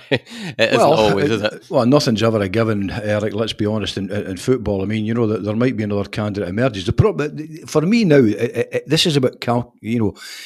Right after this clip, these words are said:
Speaker 2: if you were an actuarial, uh, uh, individual, you know, working in insurance or something, what you'd be now be talking about is calculation of risk.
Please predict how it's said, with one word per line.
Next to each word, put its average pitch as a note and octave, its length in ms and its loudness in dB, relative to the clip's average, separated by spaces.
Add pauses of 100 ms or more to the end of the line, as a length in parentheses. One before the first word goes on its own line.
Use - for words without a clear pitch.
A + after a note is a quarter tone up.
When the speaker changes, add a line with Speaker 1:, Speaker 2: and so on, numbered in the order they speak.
(100)
Speaker 2:
if A2 100 -2
you B2 80 4
were A#2 120 2
an C#3 80 4
actuarial, A#2+ 920 4
uh, G2 320 0
uh, G2+ 120 0
individual, G2+ 680 2
you F#2+ 60 0
know, G2 140 2
working G#2 260 0
in G2 60 -4
insurance B2+ 380 4
or - 60 -4
something, F2+ 200 -4
what C3 140 0
you'd G2+ 140 0
be G2+ 60 -2
now A2+ 120 4
be A2 140 2
talking F#2 260 -4
about F2 140 -6
is - 100 -10
calculation F#2+ 720 -4
of D#2 180 -10
risk. F#2+ 280 -4